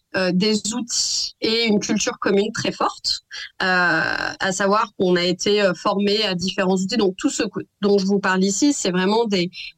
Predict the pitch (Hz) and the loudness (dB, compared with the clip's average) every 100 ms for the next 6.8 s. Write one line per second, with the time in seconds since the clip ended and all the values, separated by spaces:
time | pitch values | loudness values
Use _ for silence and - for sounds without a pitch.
0 | - 185 160 123 185 190 190 170 - - | -4 0 0 2 2 2 2 -2 -4 -4
1 | 208 202 185 180 208 208 214 202 175 175 | -4 0 -2 0 0 0 0 2 0 0
2 | 170 170 170 170 - 208 196 190 202 196 | 0 0 2 0 0 0 2 2 2 0
3 | 208 196 190 220 190 175 196 214 185 180 | 0 0 0 -2 -2 -2 0 2 2 0
4 | - 214 185 185 196 202 202 185 185 208 | -2 -2 0 2 2 2 2 -2 -4 -4
5 | 202 196 160 190 190 226 220 196 233 233 | -2 -2 0 -2 -2 0 2 2 0 2
6 | 220 185 190 202 202 185 180 180 | 0 0 0 0 0 0 2 0